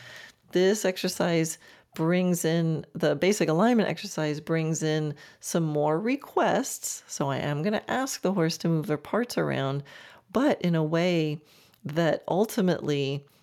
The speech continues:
they understand and feel the choices and they start to choose that end goal of what we want them to do. Then from there, we can,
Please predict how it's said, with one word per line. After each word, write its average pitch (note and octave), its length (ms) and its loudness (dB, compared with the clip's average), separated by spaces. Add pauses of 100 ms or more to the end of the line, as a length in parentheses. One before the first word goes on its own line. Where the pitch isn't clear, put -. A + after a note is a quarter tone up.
(140)
they F3+ 400 2
understand D3+ 680 -2
and C#3+ 140 -6
feel D3 220 -2
the C#3 100 -4
choices D#3 560 0
and D3 160 -2
they C#3+ 100 -2
start C#3 280 -4
to C3+ 100 -6
choose D3 840 0 (180)
that C3+ 280 -2
end C#3 420 -2
goal C3 520 -2
of - 300 -6
what E3+ 180 -6
we C3 120 -4
want - 240 -8
them G3+ 140 -6
to C#3 100 -6
do. - 260 -6 (800)
Then F#3 320 2
from F3 280 0
there, D3+ 500 0
we D#3 160 -4
can, D3+ 380 -4